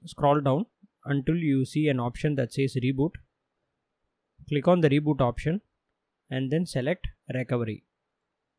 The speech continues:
Unlike the normal Android T V build,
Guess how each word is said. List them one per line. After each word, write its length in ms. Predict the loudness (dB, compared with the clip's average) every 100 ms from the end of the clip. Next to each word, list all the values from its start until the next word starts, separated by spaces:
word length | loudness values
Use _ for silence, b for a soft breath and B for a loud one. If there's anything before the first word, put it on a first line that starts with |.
| _ _ _ _ _ _
Unlike 340 | -6 -2 0
the 100 | 2
normal 680 | 0 0 0 0 0 -2 -4 -10 _ _ _ -8
Android 440 | -6 -2 -2 -2 -2
T 140 | -4
V 160 | -4 -6
build, 420 | -2 -2 -2